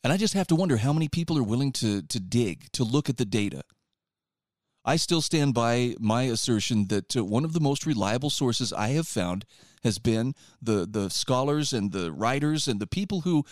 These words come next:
the economists who are crunching the numbers, the actual data at the American Institute for Economic Research. And that's not to say that they're all marching in lockstep, but they have made,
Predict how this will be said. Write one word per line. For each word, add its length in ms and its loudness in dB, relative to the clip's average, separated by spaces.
the 100 2
economists 640 0
who 180 4
are 100 4
crunching 480 0
the 80 2
numbers, 420 0
the 220 0
actual 420 0
data 480 0
at 100 0
the 140 2
American 340 2
Institute 420 0
for 140 -2
Economic 480 0
Research. 580 -2
And 100 -2
that's 160 2
not 140 2
to 80 -2
say 180 0
that 140 0
they're 160 4
all 160 4
marching 380 2
in 80 4
lockstep, 580 0
but 160 -2
they 160 4
have 360 0
made, 320 0